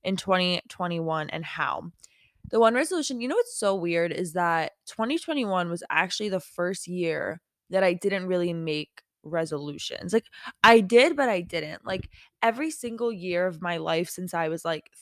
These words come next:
thirteen or fourteen, I've made New Year's resolutions. And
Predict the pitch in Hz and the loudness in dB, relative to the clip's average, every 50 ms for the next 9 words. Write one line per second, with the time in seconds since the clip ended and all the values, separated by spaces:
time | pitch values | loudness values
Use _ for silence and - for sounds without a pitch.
0 | - 196 185 160 190 - - 180 175 175 165 _ - 180 170 151 - - 170 165 | -4 -2 -2 -2 -2 -6 -12 -10 -10 -10 -10 _ -6 -4 -4 -4 -6 -10 -10 -8
1 | 170 180 - - 165 170 160 175 175 165 160 151 160 160 156 147 151 165 - 170 | -8 -4 -2 0 0 0 -2 -4 -6 -6 -6 -6 -8 -8 -6 -4 -6 -4 -4 -6
2 | 170 147 151 151 147 151 - - - 80 165 170 - - - - 185 190 180 180 | -8 -6 -6 -8 -8 -8 -8 -10 -10 -10 -12 -12 -14 -12 -4 0 0 2 2 0
3 | 175 160 | -2 -6